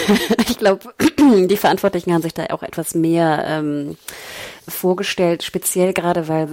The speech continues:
ne, immer noch ja bei vielen immer noch diese Marke H B O noch so einen großen Stellenwert hat. Wir sind aber auch so ein bisschen mal in die bilanziellen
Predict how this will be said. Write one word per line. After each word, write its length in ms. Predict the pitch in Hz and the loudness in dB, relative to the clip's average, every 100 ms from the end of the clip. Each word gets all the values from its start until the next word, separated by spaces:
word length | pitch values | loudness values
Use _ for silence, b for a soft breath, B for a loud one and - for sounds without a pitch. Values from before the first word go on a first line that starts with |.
| - | -4
ne, 360 | 170 202 220 - | 0 4 4 2
immer 180 | 190 | 0
noch 160 | 185 175 | 0 0
ja 100 | 180 | 0
bei 160 | 165 160 | 0 -2
vielen 380 | - 175 180 | -2 0 0
immer 140 | 117 135 | 0 -4
noch 120 | 151 | -6
diese 360 | 160 170 151 147 | -8 -4 -2 0
Marke 340 | 151 156 175 | 0 0 0
H 200 | 175 - - | -2 -4 -10
B 160 | 156 | -8
O 140 | 170 160 | -6 -6
noch 100 | 151 | -6
so 140 | 156 | -8
einen 80 | 156 | -8
großen 360 | 147 165 156 | -8 -8 -6
Stellenwert 640 | 143 - 156 160 143 147 - | -6 -2 0 0 0 -2 -2
hat. 200 | 147 - B B B B | -6 -6 B B B B
Wir 100 | 208 | -2
sind 120 | 202 240 | 0 0
aber 160 | 220 | 0
auch 60 | 202 | -2
so 120 | 208 | -2
ein 40 | |
bisschen 280 | 190 226 262 | 0 0 0
mal 100 | 208 | 0
in 60 | 185 | 0
die 60 | |
bilanziellen 840 | 180 180 175 - - 226 220 190 | 0 0 0 -2 -2 0 2 0